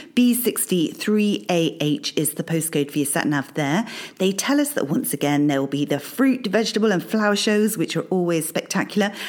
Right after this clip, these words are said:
and they're gonna be auctioning off the produce. Also, there's gonna be the usual white elephant, plants, cakes, books, tombola, prize draw, and loads more going on. A real family-friendly community event. Doors open there at one thirty P M.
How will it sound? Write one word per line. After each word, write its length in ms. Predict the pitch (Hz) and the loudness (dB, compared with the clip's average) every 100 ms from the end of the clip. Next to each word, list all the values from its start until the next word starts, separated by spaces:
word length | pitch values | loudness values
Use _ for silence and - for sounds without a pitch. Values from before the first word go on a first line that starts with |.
| - - | -6 0
and 160 | 160 | 2
they're 60 | 165 | 2
gonna 180 | 175 160 | 2 0
be 140 | 156 | 0
auctioning 540 | 214 214 - 208 175 - | 0 0 0 2 2 2
off 260 | 175 165 - | 0 -2 -6
the 60 | |
produce. 640 | 170 - 180 175 190 285 - - - - | -4 0 0 2 0 0 -2 -10 -14 -4
Also, 320 | 247 254 214 | 0 2 2
there's 160 | 196 165 | 0 0
gonna 180 | 165 156 | 0 0
be 120 | 160 | 0
the 100 | 156 | -2
usual 460 | 151 180 165 170 160 | -2 0 0 0 0
white 340 | 156 147 - | 0 0 0
elephant, 480 | 208 196 202 190 - | 0 0 0 -2 -2
plants, 480 | - 226 214 202 - | 0 2 2 0 -2
cakes, 420 | - 220 220 - | 2 2 2 -2
books, 360 | - 226 233 | 0 0 0
tombola, 520 | - 190 180 254 247 240 | -4 -2 2 2 2 0
prize 360 | - 156 147 | 0 -2 -2
draw, 500 | - 214 226 233 220 220 - - - | -2 2 4 4 2 0 -8 -14 -6
and 360 | 180 175 175 160 | 0 2 2 2
loads 280 | 147 143 143 | 0 0 2
more 180 | 131 131 | 0 2
going 260 | 127 127 | 0 2
on. 200 | 127 123 | 0 0
A 80 | 185 | 0
real 340 | 190 285 285 | 0 2 2
family-friendly 1120 | 247 - 185 180 180 175 156 - 160 160 156 147 | -2 -2 0 2 2 0 -4 -4 0 0 0 -2
community 540 | - 147 151 139 - | -2 0 2 0 -2
event. 300 | 139 123 120 - - - - - | -4 -4 -6 -10 -14 -16 -18 -6
Doors 220 | - 330 269 | 0 2 2
open 240 | 254 247 | 4 4
there 200 | 240 240 | 4 2
at 120 | - | 0
one 320 | 139 135 143 | -2 0 0
thirty 420 | 147 147 135 147 - | 0 -2 0 -2 -4
P 260 | - 143 | -2 0
M. 340 | 120 113 113 | 0 -2 -4